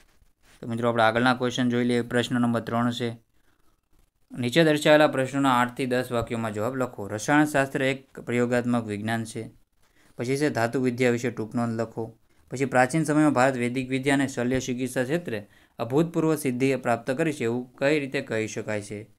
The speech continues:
અને ગણિતથી આખી દુનિયામાં વ્યવહાર ચાલે છે શા માટે? અને પ્રાચીન ભારતનું વાસ્તુ ક્ષેત્રે મહત્વ સમજાવો. તો આ ક્વેશ્ચનના આન્સર મિત્રો સારી રીતે જોઈ લઈએ આપણે.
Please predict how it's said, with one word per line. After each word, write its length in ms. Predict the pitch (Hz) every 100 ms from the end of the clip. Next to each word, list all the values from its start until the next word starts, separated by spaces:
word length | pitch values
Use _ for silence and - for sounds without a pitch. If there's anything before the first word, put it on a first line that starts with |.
| _ _ _ _
અને 120 | 123
ગણિતથી 380 | 110 123 147 147
આખી 220 | 139 139
દુનિયામાં 400 | 131 123 127 127
વ્યવહાર 340 | 113 113 113 113
ચાલે 200 | 113 113
છે 140 | 117
શા 220 | 104 107
માટે? 440 | 110 110 104 107 107 _ _ -
અને 160 | 151
પ્રાચીન 400 | 131 120 120 147
ભારતનું 320 | 127 127 135 120
વાસ્તુ 300 | 117 117 131
ક્ષેત્રે 360 | 127 139 143
મહત્વ 540 | 107 104 107 107 117 - - _
સમજાવો. 560 | - 104 98 98 101 _ _ _
તો 60 | -
આ 40 |
ક્વેશ્ચનના 460 | 107 113 110 117 110
આન્સર 220 | 104 107
મિત્રો 300 | 107 104 110
સારી 220 | 104 110
રીતે 180 | 107 110
જોઈ 180 | 104 107
લઈએ 160 | 107 107
આપણે. 280 | 104 107